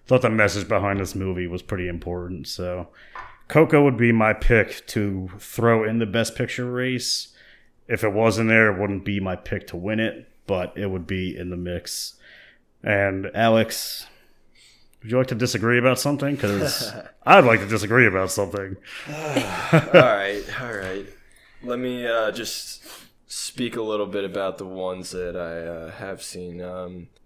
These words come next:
Speaker 2: I think, yeah, the Sh-, The Shape of Water, if you would have told me, like, I, I don't know, like, it just seems so weird. And again, like, the simplistic way to look at it is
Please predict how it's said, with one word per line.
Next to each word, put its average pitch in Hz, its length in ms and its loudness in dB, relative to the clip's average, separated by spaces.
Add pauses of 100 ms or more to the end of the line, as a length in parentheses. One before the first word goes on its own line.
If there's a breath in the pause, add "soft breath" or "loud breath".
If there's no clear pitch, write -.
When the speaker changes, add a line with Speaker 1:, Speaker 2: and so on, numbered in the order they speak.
(160)
Speaker 2:
I 120 160 -2
think, 151 340 -4
yeah, 104 280 0
the 104 140 -6
Sh-, - 300 -10
The 127 100 -6
Shape 147 300 0
of 113 140 -6
Water, 110 420 0
if 107 240 -2
you 185 140 -8
would 233 140 -4
have 143 240 -4 (160)
told 127 380 -4
me, 156 260 -4
like, 104 480 -2 (460)
I, - 100 -14 (260)
I 127 120 -8
don't 170 180 -6
know, 120 500 -4
like, 113 420 -4 (480)
it 127 140 -6
just 160 240 -8
seems 165 280 -6
so 131 220 -2
weird. 117 280 0
And 101 260 -6 (100)
again, 107 420 -6
like, 101 360 -6 (560)
the 139 80 -10
simplistic 123 680 -4
way 110 160 0
to 104 80 -2
look 107 240 -2
at 95 200 -2
it 92 160 -2
is 92 460 -8